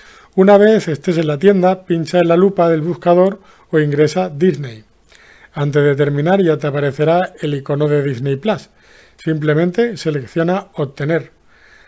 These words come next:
Asegúrate de disponer de espacio libre en tu disco duro de tu consola Xbox One y no tener otras descargas activas en ese momento, porque si no,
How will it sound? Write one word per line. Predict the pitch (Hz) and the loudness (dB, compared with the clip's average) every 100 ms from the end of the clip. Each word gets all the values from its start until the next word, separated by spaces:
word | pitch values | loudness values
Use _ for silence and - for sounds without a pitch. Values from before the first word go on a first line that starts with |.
| _ - | _ -10
Asegúrate | 147 120 135 139 139 180 | -6 -2 -2 -2 0 2
de | 160 | 2
disponer | 131 - 139 160 | -2 -4 -4 -2
de | 147 | -4
espacio | 113 - 131 147 | -8 -10 -8 -4
libre | 151 175 147 143 - | -2 0 -2 -6 -10
en | 139 | -8
tu | 131 | -8
disco | 131 123 - 147 | -6 -6 -6 -4
duro | 156 139 | -2 -2
de | 131 | -4
tu | 135 | -8
consola | 123 117 139 135 | -10 -10 -6 -6
Xbox | 135 139 143 170 | -6 -6 -4 -2
One | 214 220 _ - - - - - - - _ - | -2 -4 _ -20 -20 -20 -20 -20 -20 -20 _ 0
y | 190 | 2
no | 208 | 4
tener | 202 190 190 | 4 2 4
otras | 180 170 170 | 2 2 0
descargas | 165 - 175 175 156 | 0 0 0 2 0
activas | 156 185 196 | -2 0 2
en | 180 | 0
ese | 151 | -2
momento, | 151 147 202 175 127 _ _ _ - | -4 -2 -2 -4 -12 _ _ _ -8
porque | 139 139 143 135 135 135 131 123 | -8 -4 -2 0 0 -2 -4 -8
si | - 139 | -6 -4
no, | 165 196 | -2 -2